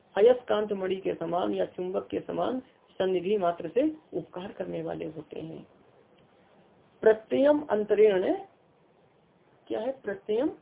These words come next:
अंतरेण एक क्रमस्य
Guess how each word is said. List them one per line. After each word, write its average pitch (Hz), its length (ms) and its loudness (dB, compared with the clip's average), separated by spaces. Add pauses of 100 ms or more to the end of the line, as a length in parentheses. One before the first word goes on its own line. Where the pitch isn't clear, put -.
(340)
अंतरेण 190 720 0 (1000)
एक 262 340 0
क्रमस्य 208 580 0